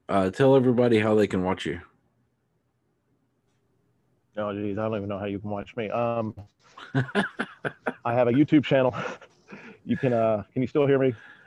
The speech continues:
Speaker 1: I can still hear you,
Speaker 2: I'm
Speaker 1: yes.
Speaker 2: trying to find the, uh, trying to find the, uh, channel description here. Um,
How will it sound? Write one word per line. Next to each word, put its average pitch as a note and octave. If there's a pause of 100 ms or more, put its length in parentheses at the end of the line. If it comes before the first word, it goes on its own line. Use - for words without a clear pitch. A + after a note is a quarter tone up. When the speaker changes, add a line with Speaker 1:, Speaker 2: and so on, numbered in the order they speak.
Speaker 1:
I A2
can G#2+
still F#2+
hear F2+
you, E2+
Speaker 2:
I'm -
Speaker 1:
yes. -
Speaker 2:
trying A#2+
to G#2+
find A2+
the, A2
uh, G2+ (920)
trying G2+
to -
find G#2
the, G2+
uh, G2
channel G2+
description G#2
here. G2 (880)
Um, A#2